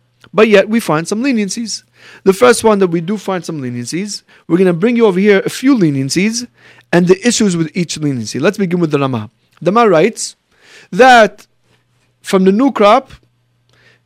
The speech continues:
n-, no, but the Rama, by the way, never says that Hadash is mutar. The Rama just says, if you don't know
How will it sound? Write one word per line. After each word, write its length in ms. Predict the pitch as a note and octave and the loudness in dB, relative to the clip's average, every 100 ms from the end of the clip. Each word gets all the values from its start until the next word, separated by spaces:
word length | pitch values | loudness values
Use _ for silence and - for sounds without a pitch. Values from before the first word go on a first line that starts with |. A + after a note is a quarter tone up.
| _ - | _ -10
n-, 220 | F3 F#3 | -4 -2
no, 120 | G#3 | -2
but 220 | D#3+ D#3+ | 0 0
the 80 | D#3 | 2
Rama, 220 | F3 A3+ | 2 2
by 100 | F#3+ | 2
the 100 | F#3 | 2
way, 40 | E3+ | 2
never 200 | G#3 G#3 | 0 0
says 260 | - F3+ | -2 0
that 200 | D#3 - - | -2 -4 -10
Hadash 420 | - D3 F3+ D#3+ | -4 0 2 0
is 100 | C3+ | -4
mutar. 460 | C3 A#2+ G3 C3 A2 _ _ _ _ _ - | -6 -2 0 0 -6 _ _ _ _ _ 0
The 100 | G3 | 2
Rama 160 | D4+ | 4
just 160 | A#3+ - | 2 2
says, 220 | A#3+ E3+ | 2 0
if 180 | - - | -2 0
you 140 | G#3 | 2
don't 360 | E3 B3+ E4+ D4+ | 6 6 6 4
know 640 | A3+ B3+ F3+ G3 G3 | 6 6 8 6 4